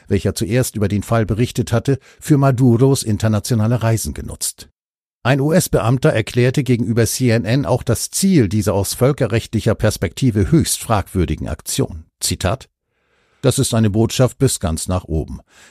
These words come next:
Die Beschlagnahmung des Flugzeugs eines ausländischen Staatschefs ist unüblich. Wir senden hier eine klare Botschaft, dass niemand über dem Gesetz steht. Niemand steht außerhalb der Reichweite der U-S-Sanktionen.“ Zitat Ende.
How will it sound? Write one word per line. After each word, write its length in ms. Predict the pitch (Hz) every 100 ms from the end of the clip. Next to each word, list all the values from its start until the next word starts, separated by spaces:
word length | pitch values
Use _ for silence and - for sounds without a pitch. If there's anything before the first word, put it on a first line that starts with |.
| -
Die 60 | 104
Beschlagnahmung 840 | 101 - 117 143 - 110 98 95
des 160 | 90
Flugzeugs 680 | - 131 147 - 107 85 69
eines 240 | 82 80 -
ausländischen 600 | 104 117 120 101 90 92
Staatschefs 680 | - 101 123 - 92 98 -
ist 240 | - -
unüblich. 640 | 113 135 71 - 64 - - - - -
Wir 140 | 117
senden 260 | 127 143 143
hier 180 | 127
eine 140 | 135 131
klare 400 | - 127 123 123
Botschaft, 560 | 139 151 - 110 -
dass 180 | 127 -
niemand 360 | 139 117 98 101
über 180 | 95 87
dem 160 | 92
Gesetz 380 | 82 85 - -
steht. 340 | - 85 71 - - -
Niemand 380 | 135 156 131 -
steht 240 | 117 -
außerhalb 440 | 110 110 98 87
der 180 | - 95
Reichweite 520 | 82 80 - 80 98
der 160 | 95 90
U-S-Sanktionen.“ 1000 | 113 87 - - - - - - 85 - _ _ -
Zitat 460 | 139 - 98 - -
Ende. 340 | 117 73 -